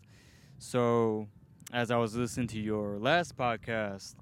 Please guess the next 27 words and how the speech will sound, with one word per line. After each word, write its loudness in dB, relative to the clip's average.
I -10
started 0
figuring 2
out 2
a -2
theme, 4
and -2
what 4
I 6
figured 6
out 10
I 4
wanna 2
talk 2
to -2
you 2
guys 2
about 2
is -8
this -8
theme 2
of 0
vision. -4
The -2
idea 0
of -6
vision. -4